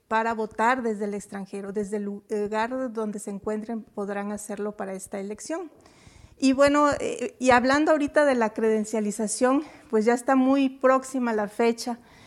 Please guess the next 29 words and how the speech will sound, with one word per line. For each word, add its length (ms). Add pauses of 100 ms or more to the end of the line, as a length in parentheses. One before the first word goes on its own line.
(180)
límite 600
para 240
que 120
puedan 520 (280)
tramitar 540
su 200
credencial. 680 (120)
Es 180
el 180
doce 340
de 100
febrero, 500
este 320
próximo 580
viernes 500
doce 260
de 100
febrero, 460 (580)
eh, 400
es 160
la 100
fecha 480 (340)
límite 400
para 260
que 120
lo 140
puedan 340
hacer. 380
Entonces, 520